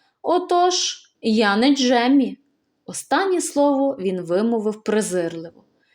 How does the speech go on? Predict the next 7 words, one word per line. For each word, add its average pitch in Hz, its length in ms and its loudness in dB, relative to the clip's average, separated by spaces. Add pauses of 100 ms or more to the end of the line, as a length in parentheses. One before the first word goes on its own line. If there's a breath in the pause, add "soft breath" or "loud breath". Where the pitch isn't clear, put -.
(140)
Тоді 196 280 0
зверхньо 175 600 -6
кивнув, 175 840 -6
повернувся 190 720 -2
і 233 100 2
пішов 190 380 -4
геть, 262 440 -4